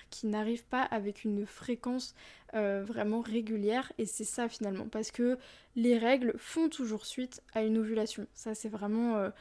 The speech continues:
un petit peu le, le gros point. Et si les règles ne s-, ne font pas suite à une ovulation, c'est qu'il s'agit plutôt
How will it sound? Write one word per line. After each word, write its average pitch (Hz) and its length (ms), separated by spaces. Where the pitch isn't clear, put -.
un 220 100
petit - 120
peu - 140
le, 220 140
le 208 220
gros 220 340
point. 247 460
Et 262 340
si - 560
les 226 280
règles 233 540
ne 214 280
s-, - 320
ne 220 120
font 349 260
pas 277 160
suite 254 300
à 233 40
une 220 140
ovulation, 214 600
c'est 254 200
qu'il 220 220
s'agit 233 420
plutôt 269 580